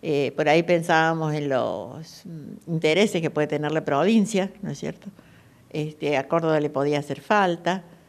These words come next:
eh, toda esa agua, y bueno, después ve-, después veremos con el futuro, por ahora es nuestra, ¿ah?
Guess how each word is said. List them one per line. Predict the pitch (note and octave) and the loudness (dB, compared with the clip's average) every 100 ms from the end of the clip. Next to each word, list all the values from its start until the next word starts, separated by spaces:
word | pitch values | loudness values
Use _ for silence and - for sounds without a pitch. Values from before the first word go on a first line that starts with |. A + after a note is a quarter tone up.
| _ - | _ -8
eh, | D3 | -8
toda | C#3+ D#3 | -4 -4
esa | D#3 F3 F3 | -2 -2 0
agua, | D#3+ D#3 E3+ F3+ F3 | 0 0 -2 -2 -10
y | D3 D#3 | -12 -6
bueno, | G3+ G3 E3 - - | -2 -2 -4 -16 -12
después | D#3+ D3 F#3+ | -10 -6 -2
ve-, | F#3+ - | 0 0
después | F3 E3 E3+ B3+ | -2 0 2 2
veremos | F#3+ D#3+ E3+ D3 - | 4 4 4 0 -4
con | C#3+ | -4
el | C#3+ | -4
futuro, | C#3+ D#3 D3+ C3+ C3 | -4 -6 -2 0 2
por | G#3+ | 2
ahora | A#3 D4 C4+ | 2 2 0
es | F#3 | -2
nuestra, | G2+ - - - _ - _ _ | -4 -8 -16 -18 _ -20 _ _
¿ah? | G#3 | -8